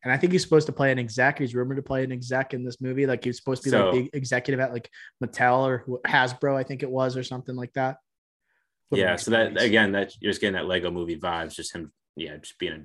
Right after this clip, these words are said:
Speaker 2: joking around here on set, probably. Definitely could see that.
Speaker 1: Uh, still talking about casting decisions here, Ricky Flex. We got some Soderbergh news for Magic Mike's Last Dance, Magic Mike's Last Ride with Channing Tatum.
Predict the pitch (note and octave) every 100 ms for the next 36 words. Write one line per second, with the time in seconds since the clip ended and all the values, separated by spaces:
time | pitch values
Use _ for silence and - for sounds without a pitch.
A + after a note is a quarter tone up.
0 | - F#2 D#2 E2 D#2+ D#2+ D#2 D#2+ D#2+ D#2+
1 | - D#2+ D#2+ - D#2 D#2 D#2 D#2+ - -
2 | - G2+ - E2+ E2+ - E2 D#2+ D#2+ D#2+
3 | _ _ _ _ D3 D3+ D3+ D3+ - -
4 | - B3 A#3 A3+ G#3+ G#3 E3 D#3 - C#3
5 | C3+ - D3+ C#3 D3+ C#3 C3+ D3+ C#3 C3+
6 | C3+ C#3 C3+ - C3+ - - - - C#3+
7 | E3+ F3+ F3+ F3+ D3+ C3+ - F3+ F#3+ F#3
8 | D3 C3+ A#2 A#2+ B2 A#2+ B2 - B2+ A#2+
9 | A2+ B2 C#3+ E3+ D#3 B2 A#2 - A#2 A2
10 | A2 - - A#2 A#2+ F#2 - - - B2
11 | C3 B2+ A2+ C3+ C3+ C3 - C3 C3 C3+
12 | - B2+ B2+ C#3 C3+ B2 A#2 - D3+ D3+
13 | C#3 C3 - F3+ F3 D3+ C3